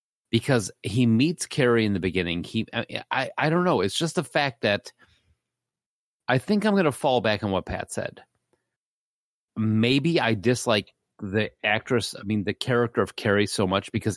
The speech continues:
Andie MacDowell is so cardboard in this, in this role. I mean, like, when she, when she wakes up, when they wake up in the next morning after the first wedding,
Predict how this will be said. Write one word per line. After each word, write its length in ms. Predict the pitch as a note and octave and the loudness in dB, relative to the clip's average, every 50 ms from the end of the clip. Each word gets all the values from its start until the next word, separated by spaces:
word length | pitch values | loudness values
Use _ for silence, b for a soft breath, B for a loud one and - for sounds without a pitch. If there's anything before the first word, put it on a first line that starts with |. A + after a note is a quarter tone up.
| - - | -4 -6
Andie 280 | A2+ G#2+ G#2 G#2 A2 | -4 -4 -2 0 0
MacDowell 720 | G2 G2 E2+ - - - E2+ D#2 E2+ F2+ F#2 G2 G#2+ A2 A#2+ b b b b b b b b _ _ _ | 0 0 -4 -4 -4 -2 -2 0 0 2 2 2 2 0 -2 b b b b b b b b _ _ _
is 200 | - G#2+ G#2 F#2 | -2 0 0 0
so 360 | - - - - A#2+ A2 A2+ G#2 | -2 -4 -2 0 0 0 0 0
cardboard 840 | - - - A2 G#2 G#2 G#2+ G2 F2 G#2+ A2 A#2 A#2 A#2+ A#2+ B2 - - | -2 -4 0 2 2 4 2 2 2 2 2 2 2 2 0 -2 -4 -4
in 200 | G#2 G2 G2 G#2 | -4 -2 -2 -2
this, 340 | A2+ A#2+ - - - - - _ _ | -2 -2 -4 -6 -6 -8 -14 _ _
in 100 | A2+ A#2+ | 0 0
this 180 | B2+ B2+ - - | 0 0 0 0
role. 300 | D#3+ D#3+ E3 E3+ D#3+ - _ _ _ _ _ _ _ _ _ _ _ _ _ _ _ _ _ _ _ _ _ _ _ _ _ - | 0 2 0 0 -4 -10 _ _ _ _ _ _ _ _ _ _ _ _ _ _ _ _ _ _ _ _ _ _ _ _ _ -2
I 80 | A#2 | 0
mean, 120 | B2 B2+ B2+ | 2 2 2
like, 180 | B2+ A#2 - | 2 2 2
when 160 | A#2 B2 A#2 G#2+ | 2 2 2 2
she, 340 | - - - D3+ D3 B2+ | 0 0 0 0 0 0
when 280 | - B2 A2+ A2+ G#2+ G#2 | 0 2 2 2 2 0
she 520 | - - - C3+ C3+ C3 B2 B2 A#2+ A2+ | -2 -4 -2 0 0 2 2 2 2 2
wakes 400 | G#2 F#2+ G2 A2+ A#2 A2+ - - | 0 0 2 0 0 0 -2 0
up, 220 | C#3+ A2+ G#2 - - | 0 0 0 0 0
when 100 | A2+ A2 | 0 2
they 60 | A2+ | 2
wake 180 | G#2+ A#2+ B2 A#2+ | 2 2 0 0
up 80 | B2 G#2+ | -2 -2
in 60 | G2+ | 0
the 80 | G#2 | 0
next 240 | G#2 G2+ G2 - - | 0 0 -2 -2 -2
morning 340 | A2 G#2 G2+ G2+ G2+ F#2+ F#2 | 0 0 2 2 2 2 0
after 180 | F#2 - - F#2 | 0 -2 -4 -6
the 100 | F2+ F2+ | -6 -6
first 340 | - - F#3+ F#3+ - - | -2 0 0 0 0 0
wedding, 360 | - F2+ E2 E2 E2+ D#2+ D#2 | 0 0 0 0 0 -2 -6